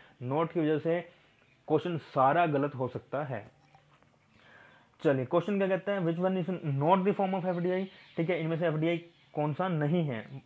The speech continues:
बहुत, बहुत important question है। Purchase of existing asset in foreign currency, ठीक है। क्या foreign currency में जो पर-, exist करती है asset, क्या उसको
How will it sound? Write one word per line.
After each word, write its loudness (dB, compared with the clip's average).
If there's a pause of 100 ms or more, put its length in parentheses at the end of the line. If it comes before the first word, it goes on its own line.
बहुत, 2
बहुत 0
important -2
question -6
है। -8 (540)
Purchase 2
of 2
existing -2
asset -4 (520)
in 0
foreign 2
currency, -2 (600)
ठीक -2
है। -4 (300)
क्या 4
foreign 0
currency 0
में 0
जो -2
पर-, -10
exist -4
करती -2
है 2
asset, -2
क्या 2
उसको -2